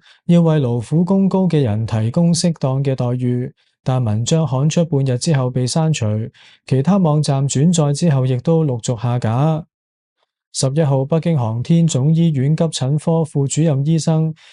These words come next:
趙立忠發微博話，北京即將海嘯，拭目以待。對此，網友議論紛紛，話可能係話呢一波醫療體系反腐要出現大動靜。醫療系統反腐嘅副作用，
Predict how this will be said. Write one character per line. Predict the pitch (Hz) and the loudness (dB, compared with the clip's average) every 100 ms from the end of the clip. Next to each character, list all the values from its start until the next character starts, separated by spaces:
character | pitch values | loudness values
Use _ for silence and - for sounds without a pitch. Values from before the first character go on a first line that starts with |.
| _ | _
趙 | - 156 | 0 2
立 | 156 151 | 2 0
忠 | - 165 165 | 0 0 0
發 | 143 160 | 0 0
微 | 156 117 | 0 -2
博 | 120 147 | -2 -2
話， | 139 131 131 - _ _ _ | 0 -2 -4 -10 _ _ _
北 | 180 170 | -2 0
京 | 175 170 | 0 2
即 | 175 | 0
將 | 165 170 | 0 0
海 | 131 | 2
嘯， | 151 - 131 127 | 0 0 0 0
拭 | 127 165 | -2 -2
目 | 147 135 | -2 -4
以 | 123 131 | -4 -2
待。 | 131 123 120 123 - _ _ _ _ _ | -2 -2 -4 -8 -12 _ _ _ _ _
對 | 139 | 0
此， | 139 139 143 | 0 2 2
網 | 156 127 139 | 2 0 0
友 | 127 | 0
議 | 131 131 | 0 0
論 | 127 135 | 0 0
紛 | 151 | 0
紛， | 147 151 151 151 - - _ | 2 2 0 -4 -12 -20 _
話 | 160 151 135 | 0 0 0
可 | 208 | 0
能 | 147 | 0
係 | 120 143 | 2 2
話 | 143 143 | 2 2
呢 | 170 | 2
一 | 185 | 0
波 | 175 175 180 | 0 0 2
醫 | 175 180 | 2 2
療 | 117 110 | 2 0
體 | 127 156 | 0 0
系 | 135 | 0
反 | 120 135 160 | 0 0 0
腐 | 135 131 131 - _ _ | 0 -2 -4 -14 _ _
要 | 156 160 | 2 4
出 | 196 | 2
現 | 175 135 135 | 2 0 0
大 | 131 131 | 0 0
動 | 127 131 | 0 0
靜。 | 135 131 131 139 - _ _ _ _ _ - | 0 -2 -4 -6 -12 _ _ _ _ _ 0
醫 | 160 | 2
療 | 127 | 2
系 | 110 135 | 0 0
統 | 147 175 | 2 0
反 | 147 175 | 0 0
腐 | 143 | -2
嘅 | 135 139 | 0 0
副 | 139 147 | 0 -2
作 | 139 139 | 0 0
用， | 139 127 131 139 | 0 -2 -2 -6